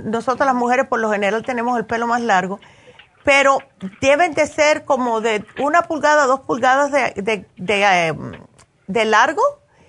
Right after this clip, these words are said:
y unos diez cabellos. Y si tienes la raíz, mejor, porque así lo ponemos en la máquina. ¿Ok?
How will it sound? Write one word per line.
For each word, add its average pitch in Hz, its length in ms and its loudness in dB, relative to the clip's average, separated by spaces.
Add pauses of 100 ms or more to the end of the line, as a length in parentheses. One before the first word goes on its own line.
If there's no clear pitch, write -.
(320)
y 247 120 -2
unos 320 320 0
diez 269 480 2
cabellos. 233 680 0
Y 240 100 -4
si 240 180 -6
tienes 269 440 0
la 285 160 4
raíz, 254 440 -2
mejor, 254 560 -2
porque 247 300 -2
así - 260 -4
lo 240 140 -4
ponemos 220 440 -4
en 214 80 -4
la 196 80 0
máquina. 196 600 -4 (560)
¿Ok? 190 240 -6